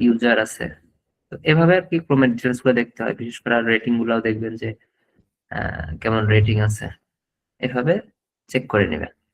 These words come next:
আচ্ছা, তো এই এক্সটেনশনটা দিয়ে আমরা হচ্ছে অনেকগুলো কাজ করতে পারি। যেমন হচ্ছে, আহ, একটা পেজের ওভারভিউ দেখতে পারি, হেডিং গুলা বের করতে পারি, স্কিমা দেখতে পারি, এই জিনিসগুলা দেখতে পারি।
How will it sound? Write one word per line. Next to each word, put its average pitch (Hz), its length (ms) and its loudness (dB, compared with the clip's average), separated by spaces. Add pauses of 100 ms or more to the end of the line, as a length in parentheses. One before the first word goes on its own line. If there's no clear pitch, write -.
(480)
আচ্ছা, - 220 -10 (120)
তো - 80 -6 (360)
এই 151 260 6 (800)
এক্সটেনশনটা 143 680 2 (220)
দিয়ে 139 220 6
আমরা 127 280 0
হচ্ছে - 280 -14 (140)
অনেকগুলো 135 400 0
কাজ 113 180 -2 (100)
করতে - 220 -10
পারি। - 180 -8 (840)
যেমন 117 260 0
হচ্ছে, - 280 -8 (640)
আহ, 107 460 6 (120)
একটা 117 160 -2
পেজের 120 320 2
ওভারভিউ 113 400 -2
দেখতে 117 260 -2
পারি, 104 260 0 (380)
হেডিং 117 280 2
গুলা 120 220 0
বের 113 180 -2
করতে 107 360 -8
পারি, 104 220 0 (960)
স্কিমা 147 440 2
দেখতে 120 300 -4
পারি, 104 300 2 (360)
এই 151 120 -4
জিনিসগুলা 135 460 -2
দেখতে 135 280 -6
পারি। 101 200 -6